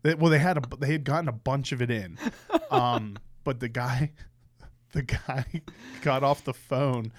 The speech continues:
Speaker 1: He looks at me, goes, "If I have one more person call and ask me if I, if I, if I have Iron City in stock." <laughs>
Speaker 2: Yeah. I, I mean, I feel like you should almost, like, just get a few cases of that, stick it in the corner,
Speaker 1: <laughs>
Speaker 2: and then,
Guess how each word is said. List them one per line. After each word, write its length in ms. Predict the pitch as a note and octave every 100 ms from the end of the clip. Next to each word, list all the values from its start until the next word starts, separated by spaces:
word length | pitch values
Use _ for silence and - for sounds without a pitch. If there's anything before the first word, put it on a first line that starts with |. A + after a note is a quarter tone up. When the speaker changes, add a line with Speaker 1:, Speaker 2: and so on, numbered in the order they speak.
| - _
Speaker 1:
He 200 | C3+ C3 C3+
looks 260 | D3 C#3
at 80 | C#3
me, 80 | C3
goes, 220 | A#2 G#2+ - - -
"If 100 | -
I 100 | D#3
have 160 | A2
one 200 | G#2+ B2+
more 200 | D#3 E3+
person 500 | F3 D#3 D3 - A2+
call 260 | A2+ - C3
and 100 | C#3
ask 260 | C3+ D3+ -
me 140 | A#2+
if 120 | A2+
I, 100 | B2+
if 120 | A#2 -
I, 180 | A#2+ - -
if 160 | D3 -
I 60 | D3
have 180 | D3+ -
Iron 280 | D#3+ D#3 D#3
City 500 | - - F3+ D#3+ D#3
in 140 | D3+ E3+
stock." 600 | - D3+ - - - - _ _ -
<laughs> 80 | F4 F#4+ - G3 F#3 - - - - - - - - - -
Speaker 2:
Yeah. 420 | D3+ A3 A#3 A3+ G#3 - - - -
I, 100 | D3 _ - -
I 40 |
mean, 140 | F3 - - - -
I 80 |
feel 200 | E3+ A3+
like 120 | A3+ E3
you 60 |
should 140 | C#3+ C#3
almost, 340 | C3 C3 A#2
like, 160 | A2 G#2+
just 220 | G#2+ - - -
get 140 | B2+
a 60 | A2+
few 220 | - B2
cases 360 | A2+ G#2+ A2+ -
of 80 | G#2
that, 220 | G2 -
stick 220 | - A#2+
it 20 |
in 60 | G2+
the 80 | F#2+
corner, 600 | - A#2 A#2 A2 G2 F#2+ - C3
Speaker 1:
<laughs> 180 | - -
Speaker 2:
and 220 | C3+ A#2
then, 280 | A#2+ A#2